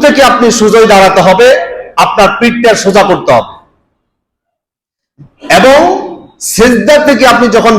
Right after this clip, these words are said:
বসবেন, আপনার বসার মধ্যে পিঠটা সোজা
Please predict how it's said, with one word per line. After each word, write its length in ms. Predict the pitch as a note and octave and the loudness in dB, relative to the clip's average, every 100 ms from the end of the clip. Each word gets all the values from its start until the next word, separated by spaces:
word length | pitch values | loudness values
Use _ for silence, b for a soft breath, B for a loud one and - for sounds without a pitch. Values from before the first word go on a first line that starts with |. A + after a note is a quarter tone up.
| F#3+ | 0
বসবেন, 440 | F3+ E3+ A3+ C4+ E4 F#4+ - - - - | 0 2 2 2 2 -2 -10 -20 -10 -4
আপনার 260 | F#3+ G3 G3+ D#3 | -2 0 0 0
বসার 300 | F3 F3+ C#4+ C#4+ | 0 2 2 2
মধ্যে 320 | C4 - G#3 F#3 - - - | 2 2 2 2 0 -6 -8
পিঠটা 360 | A#3 A#3+ A#3+ A3 F#3+ | -4 -4 0 0 0
সোজা 220 | G#3+ G#3+ | 0 0